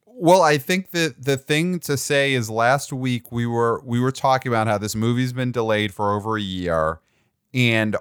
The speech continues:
our thought was they should have just put it out in October of twenty twenty when you were,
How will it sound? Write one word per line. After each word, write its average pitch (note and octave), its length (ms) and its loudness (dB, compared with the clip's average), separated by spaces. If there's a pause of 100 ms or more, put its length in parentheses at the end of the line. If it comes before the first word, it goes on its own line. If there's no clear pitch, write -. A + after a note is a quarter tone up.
our B2 220 4
thought C3 400 -2
was G#2+ 440 -2
they G#2 180 -2
should D3+ 340 0
have D3 160 0
just A2 260 -4
put A2+ 220 -2
it G#2+ 120 -2
out F#2 520 2
in A#2 160 0
October G#2 560 0
of F#2+ 100 -8
twenty G2+ 380 -6
twenty E2+ 720 -4 (440)
when A2 420 2
you G#2 160 -4
were, G#2 240 -2